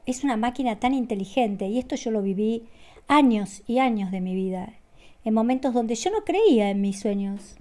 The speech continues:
Realmente yo pensaba que eran eso, eran fantasías, sueños, eran películas que otros podían vivir pero que yo no. Durante muchos años, siendo psiquiatra,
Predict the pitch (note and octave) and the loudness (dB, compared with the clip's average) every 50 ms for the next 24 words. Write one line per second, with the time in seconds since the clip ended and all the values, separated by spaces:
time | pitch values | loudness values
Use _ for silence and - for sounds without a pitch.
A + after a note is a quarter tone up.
0 | - - - - - A3+ C#4 C#4+ C4+ D4+ D#4+ D4+ D#4 C#4+ - - D4 C#4+ - B3+ | -20 -20 -20 -10 -4 -2 0 2 2 2 0 0 -2 -4 -2 -2 -2 -2 -2 -2
1 | A#3+ A3+ - C#4 C#4+ D4 C#4+ C4 - A#3+ A#3 A#3 - D4 D4+ E4 E4 E4+ D#4+ C#4+ | -2 0 0 0 2 2 0 0 0 -2 -2 -2 -2 0 0 2 2 2 0 0
2 | - - A3+ G#3 G#3+ - - - - - - - - - _ - - B3+ B3+ C4 | 0 -2 -4 -4 -4 -10 -16 -20 -20 -20 -20 -20 -20 -20 _ -6 0 2 4 6
3 | C4 B3+ B3 B3 A#3 - - A#3 G#3+ A3 A3+ A3 G#3+ - - D#4 C#4+ C4 A#3 A#3 | 6 6 4 2 0 0 0 0 0 0 -2 -4 -2 -2 0 2 4 4 4 2
4 | A#3 A#3+ A#3 - - - - _ - - - - - - - - C#4+ C#4 A#3+ A3 | 2 0 -4 -10 -20 -20 -20 _ -20 -20 -20 -20 -20 -6 0 2 2 4 4 2
5 | G#3+ G#3+ A3 A#3 A3+ - - - - C4 C4+ C#4 C#4 C4+ C4 C4+ - - - - | 0 -2 -4 -6 -8 -12 -18 -6 -2 0 0 2 2 0 -2 -6 -10 -18 -20 -20
6 | - - B3 C#4 D4 D#4 F#4+ G4+ - - C4 B3+ B3+ C#4 D#4 D#4 - - - - | 4 6 8 8 10 10 8 8 6 4 2 2 4 2 2 0 -2 -8 -6 0
7 | - A#3+ C4+ D#4 D#4 D#4+ D4 C4 - - A3 G#3+ A3 A#3+ B3 A#3 A3 G#3 A3 A#3+ | 4 6 6 6 4 2 0 -2 -2 -2 -2 0 2 2 2 2 2 0 0 0
8 | C4+ B3+ B3+ - G#3 G3+ F#3+ F#3 G3+ - - A3+ A#3 B3 B3 A#3 A#3 A3+ A#3+ - | 0 -2 -2 -4 -4 -4 -4 -6 -6 -4 -4 -2 0 0 0 0 0 -4 -6 -12
9 | - - _ _ _ - - - - - - - _ - - - - - - - | -20 -20 _ _ _ -20 -20 -20 -20 -20 -20 -20 _ -20 -20 -20 -20 -20 -8 -4
10 | - A3+ A#3+ A3+ A3 A#3+ A3+ B3 D#4 A4+ A#4 - D4 - - F#4 G#4 F4+ B3 A3 | 2 4 4 4 4 4 4 4 4 4 2 0 -2 0 0 2 2 4 2 2
11 | G#3 G#3 G#3 G3 - A3+ G#3+ G#3+ G#3 - - G3+ - - C4+ C4+ B3+ A#3+ A3 G#3+ | 0 -2 -4 -4 -4 -4 -4 -4 -4 -6 -8 -4 -2 0 2 2 2 2 2 0
12 | - G#3 G3 G3 G3 G3+ - - | -2 -2 -2 -2 -2 -4 -6 -8